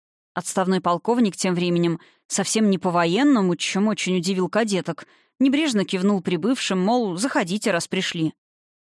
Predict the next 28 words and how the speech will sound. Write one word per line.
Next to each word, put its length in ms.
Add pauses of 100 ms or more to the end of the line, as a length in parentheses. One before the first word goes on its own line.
(120)
Внезапно 600
волоски 500
на 100
затылке 560
Евгении 420
встали 360
дыбом, 480 (480)
а 80
по 140
позвоночнику 800
пробежал 500
холодок. 640 (640)
"Рано 340
радовалась", 680 (320)
мысленно 480
вздохнула 640
она 200
и 80
обернулась. 720 (640)
Входивший 540
в 40
зал 240
через 360
дверь, 240
в 80
которую 420
пришла 440
она, 280